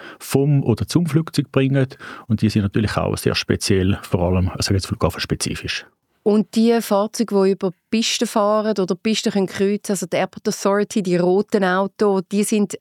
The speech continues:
Speaker 2: auch in deiner Flotte dabei?
Speaker 1: Das ist korrekt. Auch die betreuen wir. Das sind halt, sag ich jetzt mal, Standardfahrzeuge, aber mit sehr spezifischem Flughafenausbau,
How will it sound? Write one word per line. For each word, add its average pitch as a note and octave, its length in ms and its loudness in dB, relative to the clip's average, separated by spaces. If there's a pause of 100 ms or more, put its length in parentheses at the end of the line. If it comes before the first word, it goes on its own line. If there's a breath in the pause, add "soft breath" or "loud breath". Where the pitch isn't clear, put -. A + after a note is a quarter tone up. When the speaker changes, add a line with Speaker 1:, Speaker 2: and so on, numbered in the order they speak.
(120)
Speaker 2:
auch A3+ 300 -2
in A3+ 120 -6
deiner A3+ 300 0
Flotte G#3 380 -2
dabei? D#3+ 420 -4 (460 soft breath)
Speaker 1:
Das C3+ 140 0
ist - 80 -4
korrekt. - 580 -2
Auch A2+ 140 2
die D#3 160 2
betreuen E3 480 2
wir. D#3 320 4
Das - 160 -2
sind B2 400 2
halt, A2+ 240 0 (160)
sag - 160 -2
ich G#2 60 2
jetzt - 120 -4
mal, F#2 160 0
Standardfahrzeuge, E3 1200 0 (400 loud breath)
aber B2+ 480 0
mit A#2 200 2
sehr A#2 240 2
spezifischem A#2+ 1080 0
Flughafenausbau, F#2 1040 -2